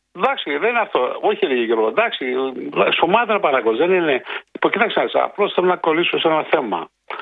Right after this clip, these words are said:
Ε, με τον Άρη. Ε, κάνουμε μια ήττα από τον Άρη. Κακή ήττα, έτσι. Λοιπόν, ε,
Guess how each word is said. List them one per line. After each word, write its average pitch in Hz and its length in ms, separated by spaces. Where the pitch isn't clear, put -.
Ε, 123 100
με 143 120
τον 151 240
Άρη. 123 340
Ε, - 100
κάνουμε 208 280
μια 190 220
ήττα 190 140
από 185 80
τον 147 160
Άρη. 101 420
Κακή 190 340
ήττα, 110 180
έτσι. - 320
Λοιπόν, 170 380
ε, 156 520